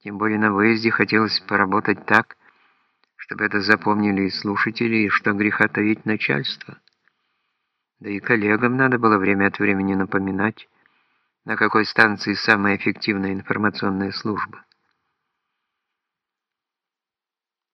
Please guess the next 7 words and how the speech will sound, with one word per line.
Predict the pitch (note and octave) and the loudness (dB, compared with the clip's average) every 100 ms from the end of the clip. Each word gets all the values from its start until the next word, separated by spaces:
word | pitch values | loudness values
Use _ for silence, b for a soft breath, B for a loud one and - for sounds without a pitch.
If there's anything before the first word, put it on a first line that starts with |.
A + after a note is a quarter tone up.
| _ _ | _ _
«Ещё | A#2 - C#3+ | -8 -6 -4
по | D3+ C#3+ | -4 -2
кружечке», | D3 D3+ D#3 D3 - C#3+ C#3 | 0 2 2 0 0 0 -2
предложил | - A#2+ A#2 A2+ C3 A#2+ | 0 0 2 2 2 2
я | A#2+ A2+ | 2 2
Кротову. | - A2+ A#2 A#2 A#2+ B2 _ _ _ _ _ _ _ _ | 2 0 0 -4 -4 -8 _ _ _ _ _ _ _ _
«Угощаю». | G#2+ G#2 G#2 - A#2 C3 G#2 | -4 -2 -2 0 2 2 -4